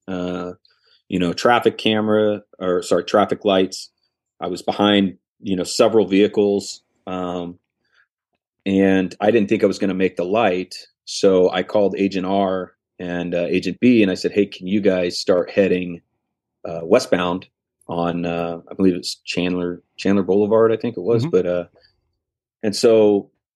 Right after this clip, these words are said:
Speaker 1: they, they started heading west. They were only about a mile away, uh, uh, east of where, where that, that intersection of the ten and that on-ramp were. And so I ended up m-, being able to make the light. As soon as I made it,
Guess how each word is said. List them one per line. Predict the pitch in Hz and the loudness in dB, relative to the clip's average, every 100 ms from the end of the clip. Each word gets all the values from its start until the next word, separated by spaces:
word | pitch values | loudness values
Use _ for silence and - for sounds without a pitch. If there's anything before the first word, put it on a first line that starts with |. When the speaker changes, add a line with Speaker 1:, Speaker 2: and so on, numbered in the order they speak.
| _ _ _ _ _ _ - | _ _ _ _ _ _ 2
Speaker 1:
they, | 120 123 | 2 4
they | 117 127 | 2 2
started | - 123 110 | 2 2 2
heading | 110 113 104 | 2 2 2
west. | 107 110 - | 0 0 0
They | |
were | 113 123 | 0 0
only | 117 | -2
about | 104 104 | -2 -2
a | 92 | -4
mile | 95 95 98 | -4 -2 0
away, | 92 90 95 95 95 90 90 _ | -2 -2 0 0 -2 -6 -12 _
uh, | 92 87 87 87 - _ _ | -8 -6 -6 -8 -12 _ _
uh, | 92 85 87 | -4 -4 -2
east | 107 104 - | 0 2 2
of | 90 | 4
where, | 95 90 90 - | 4 4 0 -10
where | - 98 | 0 2
that, | 90 - _ | 4 0 _
that | 90 87 - _ _ 104 _ _ - | -2 -2 -4 _ _ -20 _ _ -4
intersection | 110 98 107 92 87 | 0 2 2 0 -2
of | |
the | 90 | -6
ten | - 95 90 | -2 2 2
and | 87 | 0
that | 87 87 | -2 -4
on-ramp | 90 90 90 87 | -6 -6 -6 -4
were. | 92 87 90 | 0 0 0
And | 90 85 | -4 -2
so | 92 87 | 0 2
I | 101 120 | 4 6
ended | 117 | 6
up | 104 | 4
m-, | 104 101 - | 2 -4 2
being | 104 | 4
able | 101 92 | 4 2
to | |
make | 90 95 92 | 0 -2 -2
the | 85 | -4
light. | 92 90 92 - _ _ _ _ _ | -2 -2 -2 -6 _ _ _ _ _
As | 90 - | -8 0
soon | 123 | 0
as | 123 | 2
I | 101 87 | 2 0
made | 92 110 101 | -2 -2 0
it, | 87 | -4